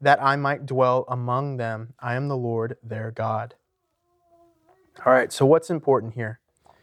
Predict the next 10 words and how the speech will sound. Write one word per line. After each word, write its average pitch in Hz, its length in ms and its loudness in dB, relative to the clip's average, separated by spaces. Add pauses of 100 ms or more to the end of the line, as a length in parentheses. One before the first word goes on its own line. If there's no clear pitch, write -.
(400)
What's 143 200 2
important 135 400 4
here? 117 120 4
What 131 120 6
I 139 60 8
want 160 260 2
you 180 80 4
to 190 80 6
see 196 260 -2
here 143 520 2